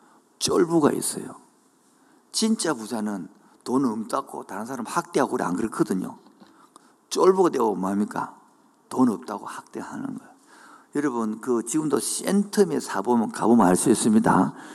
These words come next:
센텀에 진짜 부자가 있고 쫄고 있는 거예요. 민주주의를 하더라도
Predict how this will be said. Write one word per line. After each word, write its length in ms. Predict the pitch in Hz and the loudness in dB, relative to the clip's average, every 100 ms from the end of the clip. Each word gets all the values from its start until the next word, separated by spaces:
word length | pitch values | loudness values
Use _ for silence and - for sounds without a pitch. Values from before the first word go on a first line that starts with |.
| - - - | -20 -20 -4
센텀에 580 | - 170 156 156 123 | 0 0 4 4 4
진짜 260 | - 208 175 | -2 -2 -2
부자가 340 | 113 117 123 | -4 0 2
있고 260 | 110 110 104 | 2 -2 -6
쫄고 440 | - 135 147 - | -4 -2 -2 -4
있는 200 | - - - - - | -10 -10 -12 -14 -16
거예요. 180 | - - _ _ _ _ - - - | -20 -20 _ _ _ _ -20 -20 -16
민주주의를 720 | - 135 143 170 196 220 156 131 | -4 -4 -2 -4 0 2 2 0
하더라도 680 | 131 127 101 135 123 - | -4 -6 -4 -4 -4 -8